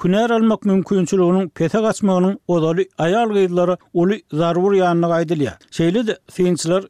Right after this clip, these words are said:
işsizligiň ýaşlaryň, şol sanda ýaş gyzlaryň we gelinleriň ruhy saglygyna, fizik saglygyna agyr ziýan ýetirýänligini öňe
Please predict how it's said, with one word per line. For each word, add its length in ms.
işsizligiň 680
ýaşlaryň, 640
şol 240
sanda 380
ýaş 380
gyzlaryň 460
we 180
gelinleriň 580
ruhy 340
saglygyna, 560
fizik 400
saglygyna 540
agyr 280
ziýan 320
ýetirýänligini 720
öňe 200